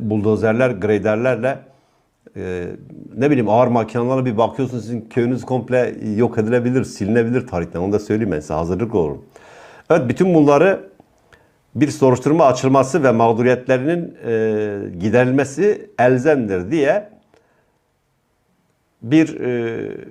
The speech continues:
soru önergesi sunuyor ya. Soruyor yani, bir bakanlığa soruyor diyor. Nerede bu koyunlar? Yani gözaltına aldınız, yüz yetmiş beş koyun, bir daha otuz beş almıştınız. Şimdi artık, e, Ceylanpınar.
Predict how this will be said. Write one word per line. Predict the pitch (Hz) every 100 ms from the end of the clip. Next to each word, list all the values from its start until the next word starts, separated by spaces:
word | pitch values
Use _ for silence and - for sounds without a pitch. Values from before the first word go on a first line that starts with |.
| - _ _ -
soru | - 151 180
önergesi | 262 226 117 110 220 101
sunuyor | - 98 82 76
ya. | 95
Soruyor | 107 - 185 254 110
yani, | 76 78 78 73
bir | 87 123
bakanlığa | 101 101 120 123 117
soruyor | 147 175 180 107
diyor. | 78 80
Nerede | 131 196 156 82
bu |
koyunlar? | - 76 69 65 76
Yani | 78
gözaltına | 92 107 104 95 151
aldınız, | 147 143 110 73
yüz | 80
yetmiş | 90 104 -
beş | 113 120
koyun, | 131 117 71
bir | 73
daha | 90
otuz | 101 - 98
beş | 113 110
almıştınız. | 120 123 - 131 107 - - - - -
Şimdi | - 156 -
artık, | 156 - 175 - _ _ _ _ -
e, | 117 113 101
Ceylanpınar. | 147 156 180 - 107 -